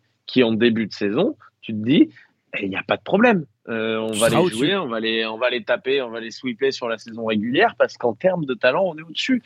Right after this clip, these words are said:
Speaker 1: Et hormis blessures, catastrophes, et cetera, on va les taper. Donc, très bien, chemin de la rédemption, effectivement, du mieux, collectivement, défensivement, mais attention, parce qu'en face, t'as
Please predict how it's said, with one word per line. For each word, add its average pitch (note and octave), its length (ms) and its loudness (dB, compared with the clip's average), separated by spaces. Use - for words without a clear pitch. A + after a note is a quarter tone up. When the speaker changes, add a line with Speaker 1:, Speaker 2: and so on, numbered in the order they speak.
Speaker 1:
Et C3+ 140 8
hormis C#3+ 400 2
blessures, D3 500 -4
catastrophes, - 540 -8
et A2+ 60 -20
cetera, D3 300 -6
on A3 80 -6
va F3+ 120 2
les G#3+ 120 -2
taper. G3+ 340 -4
Donc, C3 220 2
très - 240 -2
bien, C#3 340 2
chemin D#3+ 360 -4
de D#3+ 60 -6
la D#3 100 0
rédemption, D3 520 -2
effectivement, C3 840 0
du B2 220 0
mieux, B2+ 380 6
collectivement, C#3 720 2
défensivement, C#3+ 840 0
mais A#2+ 140 2
attention, B2+ 580 -2
parce A#2+ 160 -12
qu'en G#2 120 -16
face, D3+ 300 0
t'as G#2 560 2